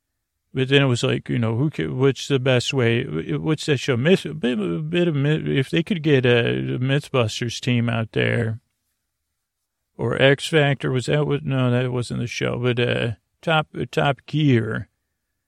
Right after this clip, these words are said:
Yeah, but this was all in the snow and in Canada in the cold. Uh, so snowblow, they'd say, "Let's supersize a snowblower."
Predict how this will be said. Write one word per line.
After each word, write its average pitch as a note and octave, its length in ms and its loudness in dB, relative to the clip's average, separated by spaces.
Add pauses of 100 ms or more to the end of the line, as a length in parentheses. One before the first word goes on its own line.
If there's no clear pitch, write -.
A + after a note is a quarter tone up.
(240)
Yeah, C#3+ 120 -6
but C3 140 -4
this D3 180 -2
was C3+ 120 -4
all C3+ 260 4
in A#2+ 100 2
the A#2 80 0
snow C3 640 2
and B2 200 0
in A#2 200 0
Canada B2 560 2
in B2+ 140 0
the A#2 100 0
cold. B2+ 560 4
Uh, A#2+ 360 -2 (1000)
so C#3 240 -2
snowblow, C#3 1040 4
they'd C3 120 2
say, C3+ 180 0
"Let's C#3 200 4
supersize C#3 640 2
a B2+ 60 -4
snowblower." A#2+ 1000 0